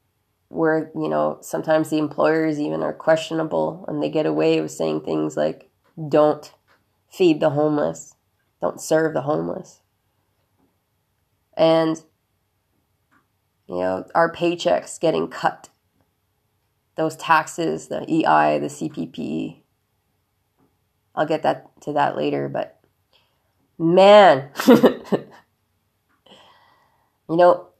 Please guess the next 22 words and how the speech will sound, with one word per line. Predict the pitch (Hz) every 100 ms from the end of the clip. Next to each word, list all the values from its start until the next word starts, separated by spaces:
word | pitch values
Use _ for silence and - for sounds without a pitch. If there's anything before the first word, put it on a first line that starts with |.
| -
have | 175 190
you | 202
ever | - 202 240 277
looked | 190 147 160 - - _ _ _
at | - - 156 - - _ _ _ _
the | - 165
figure | 160 170 170 165 160 160 -
of, | - 147 120 165 - _ _ _ _ _ _ _
like, | 165 160
the |
numbers | 165 160 156 180 202 202 -
when | 165
it | -
comes | - 165
to | - - -
only | 175 175 175 170
your | 165
housing? | 156 160 160 180 220 220 _ _ _ _ _ -
Just | 196 208 -
housing. | - 202 190 - _ _ _ _ _ _ _ _ _ _ _
Now | - 156
multiply, | 160 175 240 254 196 185 190